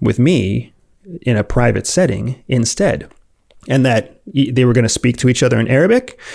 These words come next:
and that I wasn't supposed to understand. And the, t-, the translator told me all of this, and the translator even told me that he was going to stop translating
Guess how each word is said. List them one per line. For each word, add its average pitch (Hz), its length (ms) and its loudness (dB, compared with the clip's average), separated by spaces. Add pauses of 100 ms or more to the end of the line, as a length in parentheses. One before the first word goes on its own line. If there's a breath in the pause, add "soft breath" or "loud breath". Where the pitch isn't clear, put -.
(200 loud breath)
and 120 160 0
that 117 80 4
I 110 100 4
wasn't 110 260 2
supposed 120 320 0
to 120 80 0
understand. 151 600 0
And 113 220 0
the, 104 60 0
t-, - 200 -2
the 120 140 2
translator 143 500 2
told 170 240 2
me 165 120 2
all 190 120 0
of 214 100 0
this, 240 180 0
and 123 60 0
the 110 40 -2
translator 139 460 2
even 139 180 2
told 139 220 2
me 135 80 2
that 113 120 2
he 123 140 2
was 120 140 2
going 117 180 2
to 113 60 -2
stop 113 240 0
translating 110 600 0